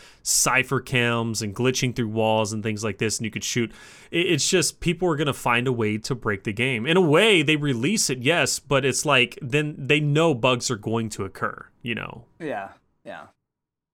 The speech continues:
Speaker 1: When millions
Speaker 2: No,
Speaker 1: of
Speaker 2: it
Speaker 1: games are
Speaker 2: makes
Speaker 1: taking
Speaker 2: sense.
Speaker 1: place a day, right? So it's
Speaker 2: I
Speaker 1: like,
Speaker 2: just feel
Speaker 1: it's,
Speaker 2: like
Speaker 1: it's gonna
Speaker 2: jumping,
Speaker 1: happen.
Speaker 2: jumping and teleporting is just a, like, an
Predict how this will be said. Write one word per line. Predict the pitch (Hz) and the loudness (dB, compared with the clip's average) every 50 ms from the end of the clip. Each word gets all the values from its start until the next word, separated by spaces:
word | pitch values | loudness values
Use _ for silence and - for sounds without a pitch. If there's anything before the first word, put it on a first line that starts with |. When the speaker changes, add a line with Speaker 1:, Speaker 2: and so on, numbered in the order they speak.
| _ _ - | _ _ -4
Speaker 1:
When | 123 120 123 | -2 0 2
millions | 123 131 135 135 127 120 160 | 2 2 2 2 2 4 4
Speaker 2:
No, | 156 | 4
Speaker 1:
of | 151 | 4
Speaker 2:
it | 151 - | 4 2
Speaker 1:
games | - - | 2 -2
are | |
Speaker 2:
makes | - - | -4 -2
Speaker 1:
taking | 117 104 98 - 104 | -2 -4 -2 -4 -10
Speaker 2:
sense. | 95 | -6
Speaker 1:
place | - 110 101 98 - | -4 -4 -4 -4 -6
a | 107 | -8
day, | 95 98 98 104 - | -6 -6 -6 -6 -6
right? | 107 110 107 - - | -8 -8 -8 -6 -2
So | - 127 120 | 0 2 4
it's | 117 - | 6 6
Speaker 2:
I | 196 | 6
Speaker 1:
like, | 131 110 | 6 2
Speaker 2:
just | - | 0
feel | - 220 202 | 2 4 4
Speaker 1:
it's, | 185 | 4
Speaker 2:
like | 175 | 4
Speaker 1:
it's | 127 - | 2 -4
gonna | - - 170 175 | -2 0 2 2
Speaker 2:
jumping, | 175 170 - 175 170 165 156 | 0 0 -4 -4 -4 -4 -8
Speaker 1:
happen. | - - 143 | -10 -10 -2
Speaker 2:
jumping | 151 180 180 170 185 190 180 175 | 0 0 0 0 -2 -2 -2 -4
and | 165 - | -4 0
teleporting | 170 165 165 170 165 165 170 170 160 160 160 143 | 0 0 0 0 -4 -4 -6 -4 -4 -6 -6 -8
is | 135 123 113 110 117 110 | -8 -10 -10 -12 -12 -12
just | 127 123 - - | -12 -12 -12 -14
a, | 110 107 | -14 -12
like, | 98 107 113 - | -12 -12 -12 -12
an | - | -14